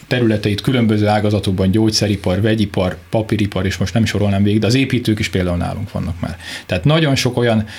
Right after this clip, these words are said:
kollega van a tagjaink között is, és a nem tagjaink között is, akik érintettek, akár az ötvenöt éves korhatárt húzzuk meg, akár felette, akik, ö,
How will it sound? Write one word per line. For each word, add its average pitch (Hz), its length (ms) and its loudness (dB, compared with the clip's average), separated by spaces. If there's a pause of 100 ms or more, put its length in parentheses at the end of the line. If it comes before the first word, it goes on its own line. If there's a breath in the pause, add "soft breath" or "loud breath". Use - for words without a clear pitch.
(120 loud breath)
kollega 113 380 2
van 117 300 2
a 123 80 -2
tagjaink 123 420 2
között 117 300 0
is, 117 100 0
és - 80 -4
a 113 60 2
nem 123 160 4
tagjaink 110 480 2
között 107 340 0
is, 123 200 0
akik 113 380 -4
érintettek, 107 680 0
akár 107 240 0
az 101 100 0
ötvenöt 107 400 0
éves 101 240 0
korhatárt 101 500 0
húzzuk 104 360 0
meg, 107 80 0
akár 92 300 -2
felette, 127 520 0 (480 loud breath)
akik, 131 420 0
ö, 135 240 2